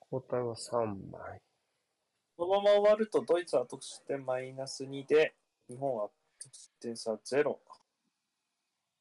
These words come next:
Speaker 1: 一点差負け、一ゼロの負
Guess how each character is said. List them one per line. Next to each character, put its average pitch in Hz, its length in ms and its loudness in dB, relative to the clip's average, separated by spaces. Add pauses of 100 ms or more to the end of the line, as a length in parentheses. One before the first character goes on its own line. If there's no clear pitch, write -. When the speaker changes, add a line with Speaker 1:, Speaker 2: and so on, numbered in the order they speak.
(2750)
Speaker 1:
一 131 180 -4 (460)
点 196 380 8
差 190 300 4
負 180 320 4 (160)
け、 165 360 2 (400)
一 185 420 -2
ゼ 196 220 8
ロ 185 240 6
の 175 140 6
負 147 280 2